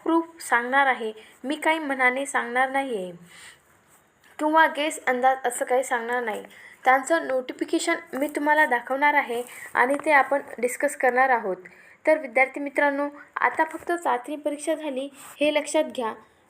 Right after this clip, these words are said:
फक्त आता फर्स्ट रिस्पॉन्स शीट आलेली आहे, आता सेकंड रिस्पॉन्स शीट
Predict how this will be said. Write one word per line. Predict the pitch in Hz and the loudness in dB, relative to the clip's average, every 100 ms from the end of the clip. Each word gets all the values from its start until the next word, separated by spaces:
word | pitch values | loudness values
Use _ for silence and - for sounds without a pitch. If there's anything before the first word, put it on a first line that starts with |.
| _ - | _ -6
फक्त | 277 - | -6 0
आता | 320 311 311 320 - - _ _ - | 2 2 2 0 -2 -14 _ _ -2
फर्स्ट | 285 294 - | -2 0 -2
रिस्पॉन्स | 262 254 294 302 | -2 0 -2 -2
शीट | 311 - | -4 0
आलेली | 240 262 277 | 0 0 2
आहे, | 285 254 233 240 - - - _ _ | 2 2 0 -4 -6 -20 -20 _ _
आता | - - 302 | -2 2 0
सेकंड | 302 285 302 302 | 2 0 2 -2
रिस्पॉन्स | 302 302 311 311 | -2 -2 -4 -4
शीट | 302 | -6